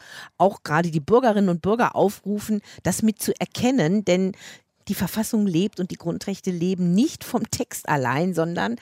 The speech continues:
davon, dass wir uns ihrer bewusst sind und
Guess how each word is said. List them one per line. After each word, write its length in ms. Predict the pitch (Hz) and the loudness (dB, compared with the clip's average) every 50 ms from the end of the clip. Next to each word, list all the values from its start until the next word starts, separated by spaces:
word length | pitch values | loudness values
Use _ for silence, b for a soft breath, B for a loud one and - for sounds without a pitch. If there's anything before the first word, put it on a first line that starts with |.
| b b - | b b -4
davon, 420 | - - 196 - - 208 202 214 B B B B B B | -4 -4 -4 -2 -4 -4 -4 -6 B B B B B B
dass 200 | 202 180 - - | -2 -2 -2 -4
wir 80 | - | -8
uns 160 | 160 190 - | -8 -6 -6
ihrer 180 | - 175 175 170 | -4 -2 0 0
bewusst 520 | 160 175 160 151 170 226 233 - - - | 0 0 -2 0 0 -2 -2 -2 -4 -4
sind 260 | - 240 262 262 - - | -2 -2 -2 -2 -4 -6
und 320 | 185 202 202 - - - | -6 -6 -6 -6 -10 -14